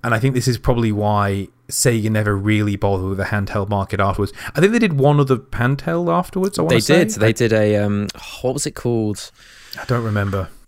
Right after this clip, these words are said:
Speaker 2: It was the Genesis Nomad.
Speaker 1: The Nomad. Oh, wow. So, yeah, they had the Genesis Nomad, I guess, but it never really seemed to kind of, like,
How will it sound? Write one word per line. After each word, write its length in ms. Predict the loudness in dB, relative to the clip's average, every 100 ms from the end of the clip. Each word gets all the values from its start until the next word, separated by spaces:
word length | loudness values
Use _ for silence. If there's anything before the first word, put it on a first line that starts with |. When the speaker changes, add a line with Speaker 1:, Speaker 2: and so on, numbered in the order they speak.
| _
Speaker 2:
It 120 | -8 -6
was 100 | -4
the 100 | -2
Genesis 540 | 2 2 2 0 0
Nomad. 500 | 2 4 2 0 -6 -12 -20 -20 _ _ _ _ _ _ _ -4
Speaker 1:
The 140 | 0
Nomad. 760 | 2 6 8 8 6 4 0 -2
Oh, 200 | -4 -2
wow. 480 | 0 0 0 -2 -8 -20 -20 -20 -20 -6
So, 100 | 2
yeah, 240 | 4 4
they 120 | 4 0
had 160 | 0
the 80 | -4
Genesis 500 | 0 2 2 0 -2
Nomad, 420 | 0 2 4 2
I 60 | 2
guess, 400 | 2 0 0 0
but 240 | 0 0 -4 -20 -20 -20 _ -20 -16 -6
it 120 | 0
never 280 | 4 6 6
really 300 | 6 4 2
seemed 300 | 2 0 0
to 100 | -2
kind 180 | 0 0
of, 140 | 0
like, 260 | 0 -2